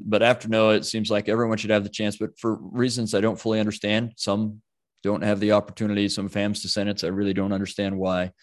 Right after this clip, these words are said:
But we know there's still lots of people who are having the opportunity for the covenant. So, for example, the Jaredites, you have this whole huge nation that's going on. They're not of the house of Israel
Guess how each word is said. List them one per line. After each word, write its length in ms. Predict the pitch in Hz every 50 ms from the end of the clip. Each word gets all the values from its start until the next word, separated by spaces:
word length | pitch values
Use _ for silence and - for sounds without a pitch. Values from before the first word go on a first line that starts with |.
| _ - - _ _ _ -
But 120 | 135 127
we 120 | 127 139
know 180 | 139 151 165 190
there's 220 | 175 165 160 135
still 420 | - - - 180 175 170 165 139 101
lots 300 | 120 127 135 151 156 -
of 140 | 143 123 -
people 320 | - 123 120 123 127 117
who 160 | 104 113 107
are 140 | 104 104 101
having 340 | 104 107 117 117 113 117 113
the 80 | 110
opportunity 480 | 104 101 98 - 101 - 113 104 98 98
for 120 | 92 - 92
the 60 | 92
covenant. 380 | - - 85 76 71 57 58 -
So, 140 | - 104
for 160 | 95 - 104 104
example, 360 | 95 107 113 113 113 - 98
the 100 | 90 98
Jaredites, 480 | 92 113 147 156 139 101 92 92 - -
you 80 | 117
have 80 | 123 120
this 180 | 113 98 - - -
whole 200 | - 165 175 165
huge 440 | 143 - - 180 185 170 147 117 117
nation 400 | 113 131 156 175 170 - - 110
that's 160 | 98 - -
going 220 | - 104 98 95
on. 120 | 95 95 98
They're 160 | 110 139 185
not 240 | 190 - 170 127 107
of 60 | 92
the 100 | 95 87
house 260 | 85 87 87 92 -
of 80 | 95 101
Israel 360 | 147 170 - - - - -